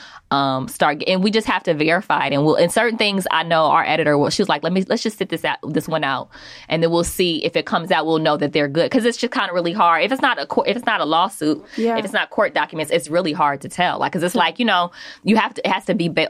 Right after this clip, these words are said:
Speaker 1: built on relationship and trust. And, like, you know, I've had sources that have never given me a wrong, a, a wrong story. You know what I mean? Even if it looks like it's wrong, it's, it was true. It was happening. And then they decided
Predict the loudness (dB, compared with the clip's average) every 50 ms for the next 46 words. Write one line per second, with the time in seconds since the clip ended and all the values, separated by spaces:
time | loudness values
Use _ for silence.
0 | -2 0 0 0 0 0 0 0 2 0 0 0 -2 -4 -4 -4 -4 -4 -2 -4
1 | -4 -2 -2 -2 -2 -2 -2 -2 -2 -2 -2 -4 -6 -8 -12 -20 -20 -20 -20 _
2 | _ -2 0 2 2 2 2 2 2 2 2 2 0 0 -2 0 0 0 0 0
3 | 0 0 0 0 2 0 -2 0 0 0 2 2 2 0 0 -2 0 -2 -2 -2
4 | -2 -2 -2 0 0 0 0 0 -2 -4 -4 -4 -6 -2 -2 -2 -2 0 0 0
5 | 0 0 -2 -4 -6 -6 -4 -4 -4 -6 -10 -8 -6 -2 0 0 0 0 0 0
6 | 0 0 2 2 2 0 0 0 -2 -2 -2 0 0 -2 0 0 -2 -2 0 -2
7 | -2 0 0 2 2 2 0 -2 -4 -2 0 0 0 0 0 -4 -6 -8 -4 -2
8 | 0 0 2 0 0 -2 -2 -4 -6 -4 -2 -2 -2 -2 -2 -4 -4 -4 -2 -2
9 | 0 0 0 0 2 0 0 0 0 -2 -4 -6 -10 -18 -20 -18 -6 -4 -4 -2
10 | 0 0 0 2 0 0 -2 -2 -4